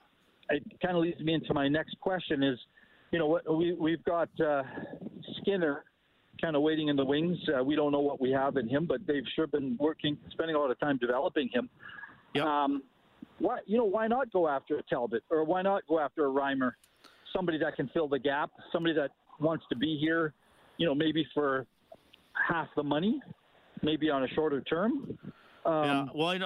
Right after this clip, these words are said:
Speaker 2: I know Talbot liked living here. He liked playing here. Uh, his twins were born here. Um,
Speaker 1: Yeah.
Speaker 2: I, I,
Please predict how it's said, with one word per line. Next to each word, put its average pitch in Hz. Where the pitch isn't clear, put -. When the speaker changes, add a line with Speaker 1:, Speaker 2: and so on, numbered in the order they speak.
Speaker 2:
I 180
know 220
Talbot 208
liked 175
living 156
here. 127
He 135
liked 147
playing 147
here. 120
Uh, 117
his 110
twins 156
were 123
born 110
here. 107
Um, 120
Speaker 1:
Yeah. 156
Speaker 2:
I, 160
I, 175